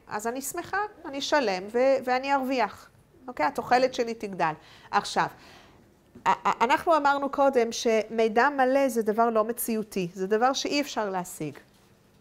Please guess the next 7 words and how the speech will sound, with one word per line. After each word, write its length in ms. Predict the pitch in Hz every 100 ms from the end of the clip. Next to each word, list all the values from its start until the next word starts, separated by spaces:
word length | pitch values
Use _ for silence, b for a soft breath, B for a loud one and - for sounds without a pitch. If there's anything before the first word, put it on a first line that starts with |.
| _ -
כן? 240 | - 294 330 - 131
מי, 220 | 262 311 302
מי 100 | 311
יכול 380 | 330 302 311 311
להגיד 360 | 269 240 262
לנו 220 | 269 247 233
בוודאות 840 | 226 220 220 226 302 427 -